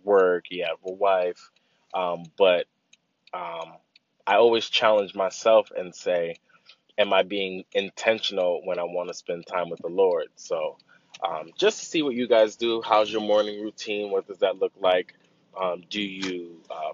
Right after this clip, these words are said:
pray? Do you read your scripture first? Uh, what does it look like? Um, I know for me, uh, I have a, we have a chair in our living room. That's like our, our go-to chair. It's our Jesus chair.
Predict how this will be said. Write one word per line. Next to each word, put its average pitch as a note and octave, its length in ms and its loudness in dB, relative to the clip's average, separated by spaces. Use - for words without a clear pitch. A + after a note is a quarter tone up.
pray? A#2+ 560 6
Do G2+ 140 -12
you E2+ 160 -18
read F#2 200 -20
your - 120 -12
scripture A2+ 440 -4
first? G#2 600 -2
Uh, F2+ 180 -4
what G#2+ 200 0
does A2 160 -2
it A#2 80 -4
look C3 240 -4
like? E2+ 240 -4
Um, E2+ 300 -6
I G#2+ 80 2
know G#2 140 4
for - 160 -10
me, F#2+ 520 -8
uh, E2 440 -8
I F2+ 60 -8
have E2+ 280 -8
a, E2 140 -10
we G2 80 -10
have G2 180 2
a F2+ 60 -12
chair A2 540 6
in F#2 140 -8
our F2+ 140 -6
living F#2 400 -12
room. E2 180 -20
That's F2 220 -14
like F2 160 -8
our, F2 320 -6
our E2 240 -8
go-to G2 380 -4
chair. E2 300 -8
It's - 180 -14
our E2 100 -10
Jesus - 540 -8
chair. D#2 300 -8